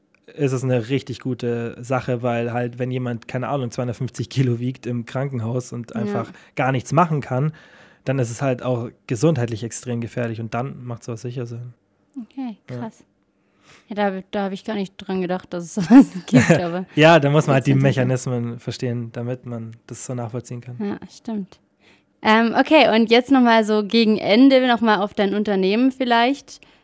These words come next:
Speaker 2: Für die Leute, die vielleicht sich grad überlegen, sich irgendwie selbstständig zu machen oder so, wie hat sich das denn alles dann entwickelt?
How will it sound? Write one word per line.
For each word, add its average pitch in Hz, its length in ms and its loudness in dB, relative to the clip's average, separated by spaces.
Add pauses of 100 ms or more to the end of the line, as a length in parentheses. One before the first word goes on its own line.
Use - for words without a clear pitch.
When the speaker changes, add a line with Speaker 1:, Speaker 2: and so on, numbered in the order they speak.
(140)
Speaker 2:
Für 214 340 2
die 214 200 -8
Leute, 208 340 2
die 208 220 -6
vielleicht 196 320 -6
sich - 300 -10 (100)
grad 196 220 -4
überlegen, 196 440 0
sich 208 140 -4
irgendwie 214 220 0
selbstständig 208 500 -2
zu - 100 -10
machen 214 260 -6
oder 208 160 0
so, 208 140 -4
wie 208 140 -2
hat 220 100 -4
sich 226 100 -4
das 214 180 -6
denn 208 120 -4
alles 196 300 -4
dann 190 160 0
entwickelt? 180 720 -2